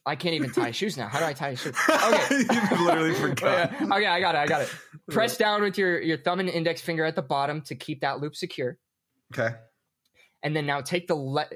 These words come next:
Speaker 1: hold that with your right hand and with your left
Speaker 2: Yep.
Speaker 1: hand. Swing it around town. Swing it around that loop.
Speaker 2: Woo!
Speaker 1: <laughs> Swing it around that loop.
Speaker 2: Counterclockwise or clockwise?
Speaker 1: Counterclockwise.
Speaker 2: Okay.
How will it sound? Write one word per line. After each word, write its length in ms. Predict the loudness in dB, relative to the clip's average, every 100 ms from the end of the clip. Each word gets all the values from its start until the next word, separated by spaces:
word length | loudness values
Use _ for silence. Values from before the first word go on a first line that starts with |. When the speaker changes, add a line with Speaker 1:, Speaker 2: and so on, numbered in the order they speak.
| -12
Speaker 1:
hold 260 | -2 0 2
that 120 | 0
with 120 | 0
your 60 | -2
right 120 | 0
hand 100 | 0 -2
and 40 |
with 100 | -2
your 100 | -2
left 240 | -2 -2 -2
Speaker 2:
Yep. 80 | -2
Speaker 1:
hand. 180 | -2 -8 _ _ _ _ _ _ _
Swing 680 | -6 -4 0 0 2 2 2
it 120 | 2
around 680 | 4 4 4 4 2 2 2
town. 480 | 2 2 2 0 -4 -12 -8
Swing 380 | -2 2 2
it 80 | 2
around 300 | 4 4 4
that 220 | 2 2 2
loop. 200 | 2 4
Speaker 2:
Woo! 1000 | 6 6 6 4 4 4 4 4 2 -6 -6 -4
Speaker 1:
<laughs> 80 | -2 -4 -10 -16 -18 _
Swing 240 | -2 0 2
it 20 |
around 260 | 2 2 0
that 200 | 0 0
loop. 240 | 0 -2 _ _ _ _ _ -6
Speaker 2:
Counterclockwise 680 | -2 0 2 0 0 0 0
or 60 | 0
clockwise? 640 | 0 2 0 0 -4 -10 _ _ _ _ _ _
Speaker 1:
Counterclockwise. 920 | -4 0 0 0 -2 -2 -2 -4 -6 -12 _ _ _ _ -4
Speaker 2:
Okay. 340 | 0 0 -2